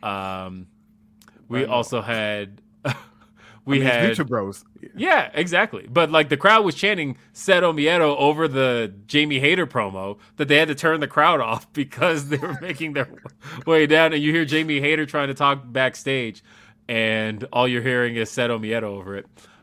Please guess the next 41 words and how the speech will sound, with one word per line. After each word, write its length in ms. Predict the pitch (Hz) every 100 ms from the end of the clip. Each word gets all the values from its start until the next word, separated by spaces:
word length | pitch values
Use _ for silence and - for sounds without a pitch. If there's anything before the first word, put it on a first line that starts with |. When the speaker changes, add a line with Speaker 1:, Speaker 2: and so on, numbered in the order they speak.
| _
Speaker 1:
Uh, 500 | - 101 98 98 101 - _ -
but 200 | 120 120
then 480 | 135 131 127 127 131
we 200 | - 117
also 280 | 117 110 117
had, 640 | 110 107 104 104 104 98 _ _ _ _ -
uh, 380 | 98 92 92 95
two 140 | - 120
point 280 | 120 110 107
oh 100 | 104
was 160 | 101
in 100 | 104
there, 180 | 104 101
Tony 280 | 95 113 104
Nese, 300 | 104 101 107
Ari 220 | 104 101 95
Daivari. 520 | 90 113 110 110 104 _ _ _
Uh, 220 | 95 98
Aussie 320 | 120 120 107 117
Open 220 | 110 110
was 140 | 104
in 120 | 110
there. 300 | 104 101 101 90 -
Uh, 140 | 190 190
Speaker 2:
Aussie 140 | 180
Speaker 1:
Butcher 220 | 175 180 214
Speaker 2:
Open, 200 | 156 143
underrated. 500 | 196 214 202 202 180
Listen, 380 | 160 151 123 110
one 140 | 123 143
of 40 |
the 20 | 123
most 140 | - 170
underrated 420 | 175 160 151 139
tag 280 | - 135 123
teams. 300 | - 113 104
I 40 | 113
mean, 140 | 127
what's 140 | 151 -
going 280 | 135 123 120
on? 200 | 101